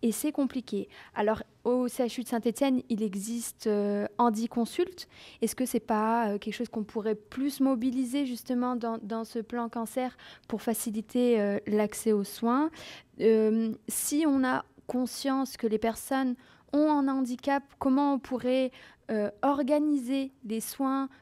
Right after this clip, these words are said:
pour les horaires, pour, euh, l'attente, pour les personnes qui les accompagnent dans des choses très concrètes et pour se mettre en lien aussi avec le réseau, parce que les personnes ne sont pas seules, il y a des curateurs, il y a des tuteurs, il y a, euh, des infirmiers à domicile qui peuvent,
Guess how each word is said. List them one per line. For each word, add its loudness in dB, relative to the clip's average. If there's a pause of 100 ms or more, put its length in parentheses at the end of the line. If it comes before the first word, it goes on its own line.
(120)
pour -8
les 2
horaires, 2
pour, -2
euh, 0
l'attente, -2 (360)
pour -2
les 2
personnes 0
qui -6
les -2
accompagnent -2
dans -4
des -4
choses -8
très -8
concrètes -6 (340)
et 0
pour -2
se -2
mettre 0
en 4
lien 2
aussi 0
avec 0
le 4
réseau, 2
parce -4
que -2 (320)
les -4
personnes -2
ne -2
sont -6
pas -2
seules, 2
il 0
y 4
a 2
des -2
curateurs, -6
il -2
y 0
a 0
des -4
tuteurs, 0 (300)
il -4
y 6
a, 4
euh, 0
des -2
infirmiers -2
à 0
domicile -4
qui -6
peuvent, -2